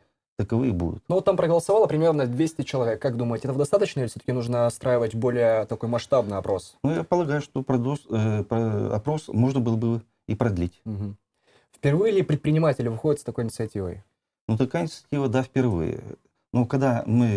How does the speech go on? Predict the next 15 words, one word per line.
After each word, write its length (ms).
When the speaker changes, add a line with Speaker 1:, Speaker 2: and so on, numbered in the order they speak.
Speaker 1:
если 200
вы 120
помните, 560
в 80
этой 180
же 100
студии 720
год 220
назад 340
мы 100
обсуждали 760
джин-тоники, 840
значит, 420
э, 420
э, 280